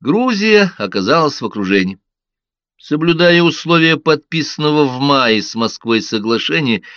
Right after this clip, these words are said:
Тифлис выпустил из тюрем около тысячи коммунистов, помещенных туда ранее по обвинению в подготовке вооруженного восстания. Они немедленно начали подготовку к перевороту под руководством Кирова,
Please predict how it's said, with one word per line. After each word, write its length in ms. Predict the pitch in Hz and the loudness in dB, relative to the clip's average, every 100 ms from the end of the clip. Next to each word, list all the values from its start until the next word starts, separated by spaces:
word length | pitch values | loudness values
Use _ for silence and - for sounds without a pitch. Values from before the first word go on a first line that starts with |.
| - - | -20 -4
Тифлис 600 | - 135 - 139 131 127 | 0 0 4 4 4 0
выпустил 600 | 214 175 110 - 107 101 | -2 -2 -6 -4 -4 -2
из 200 | 92 - | -4 -6
тюрем 260 | 110 101 | -4 -2
около 220 | 101 107 98 | -2 -4 -2
тысячи 360 | 107 - 104 | -4 -4 -8
коммунистов, 720 | 92 92 113 180 - 160 - _ _ _ _ - | -6 -4 -2 -4 -6 -12 -12 _ _ _ _ -6
помещенных 720 | 113 123 - 139 123 120 - | -2 -2 0 2 2 0 -4
туда 360 | 113 113 113 _ - | -2 0 -2 _ -4
ранее 520 | 117 123 110 107 104 | 0 2 0 -2 -4
по 140 | 107 | -4
обвинению 460 | 104 107 113 110 104 - - | -4 -2 -2 -2 -4 -8 -20
в 100 | _ | _
подготовке 680 | 117 107 113 120 - 117 101 _ - | -4 -2 0 0 -2 -6 -10 _ -4
вооруженного 600 | 113 117 107 110 104 101 | 0 2 2 0 0 0
восстания. 500 | 101 - 104 95 95 _ _ _ _ | -2 -4 -4 -4 -6 _ _ _ _
Они 320 | 113 117 113 98 | -4 0 0 0
немедленно 800 | 95 95 147 196 180 175 170 170 - _ - | 0 0 2 2 0 0 0 -2 -18 _ -6
начали 340 | 87 - 104 | -4 -2 -4
подготовку 640 | 95 95 95 120 - 110 | -2 -4 -2 -2 -2 -8
к 140 | - - | -10 -6
перевороту 680 | 117 110 117 110 98 92 - _ | -2 2 2 2 0 -6 -10 _
под 140 | - | -10
руководством 560 | 92 95 110 - 107 - _ _ | -6 -2 -2 -2 -8 -10 _ _
Кирова, 460 | - 113 101 92 | -8 -4 -2 -2